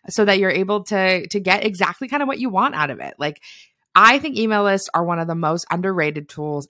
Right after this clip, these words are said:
ever. Like, people do not understand the power that an email list has. So let me, let me start with why you should have one.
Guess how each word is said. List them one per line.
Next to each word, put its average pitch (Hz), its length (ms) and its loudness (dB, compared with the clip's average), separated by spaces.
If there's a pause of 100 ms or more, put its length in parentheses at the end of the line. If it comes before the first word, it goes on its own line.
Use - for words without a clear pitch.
ever. 139 320 -8 (160)
Like, 156 300 -2 (400)
people 240 340 -2
do 240 100 0
not 220 220 2
understand 180 420 -4
the 165 140 -8
power 170 540 2
that 165 140 -4
an 160 140 -8
email 147 300 -6
list 139 240 -10
has. - 340 -14
So 175 220 0
let 220 220 -2
me, 240 240 -2
let 220 100 2
me 247 80 0
start 240 220 0
with 202 80 -2
why 165 160 4
you 147 80 -2
should - 140 -12
have - 180 -18
one. - 180 -20